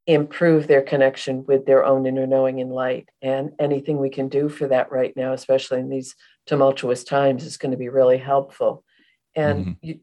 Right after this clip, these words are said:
Speaker 1: your website is we are rasa dot com, W E A R E R A S A dot com. And you offer a beautiful ritual sample pack, and there's a plethora of information and articles and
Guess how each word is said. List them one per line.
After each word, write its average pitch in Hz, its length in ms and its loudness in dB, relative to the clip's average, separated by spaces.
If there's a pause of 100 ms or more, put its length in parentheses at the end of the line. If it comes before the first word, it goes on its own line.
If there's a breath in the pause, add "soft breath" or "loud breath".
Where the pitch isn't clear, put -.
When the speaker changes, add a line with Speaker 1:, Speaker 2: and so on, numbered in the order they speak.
(160)
Speaker 1:
your 160 180 4
website 160 800 2
is 131 380 -2 (280)
we 151 380 -6
are 139 280 0
rasa 139 460 0
dot 131 300 0
com, 131 420 -8
W 135 420 -2
E 135 380 -8
A 131 160 6
R 131 260 2
E 131 380 -8
R 127 220 2
A 131 200 2
S 123 240 -4
A 127 120 0
dot 123 260 -2
com. 123 420 -6 (480 soft breath)
And 139 240 2
you 135 200 -2
offer 139 340 2
a 127 80 -6
beautiful 147 680 -2
ritual 139 360 -6
sample 135 500 0
pack, 131 520 -2
and 131 140 -18
there's 131 200 -10
a - 100 -8 (220)
plethora 165 500 2
of 131 120 0
information 135 880 0
and - 200 -8
articles 127 800 -2
and 117 240 -8